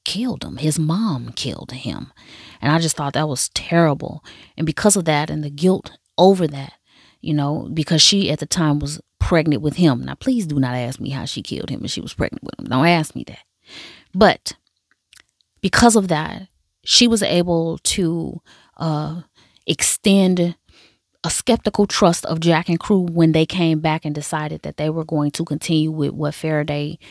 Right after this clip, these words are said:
wanted to have happen, because sh-,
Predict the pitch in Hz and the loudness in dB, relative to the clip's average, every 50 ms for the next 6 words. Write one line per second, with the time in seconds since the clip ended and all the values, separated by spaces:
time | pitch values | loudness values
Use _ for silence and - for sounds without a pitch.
0 | - _ - 160 160 156 156 156 - - - - - 156 151 156 147 143 151 151 | -20 _ -4 0 4 4 4 4 2 -2 -8 -6 -6 -4 -2 -2 -2 -2 -2 -2
1 | 156 160 151 143 147 - 139 143 156 151 _ _ - - - _ _ _ _ - | -2 0 0 0 -2 -4 -8 -10 -10 -12 _ _ -20 -20 -20 _ _ _ _ -4
2 | 170 151 - 180 160 147 143 139 143 - - _ _ _ _ _ _ _ - - | -4 -2 0 0 0 2 0 0 -2 -6 -12 _ _ _ _ _ _ _ -18 -16
3 | - - - - 123 139 170 - - _ - - - - | -16 -14 -16 -16 -16 -14 -14 -14 -10 _ 0 2 2 2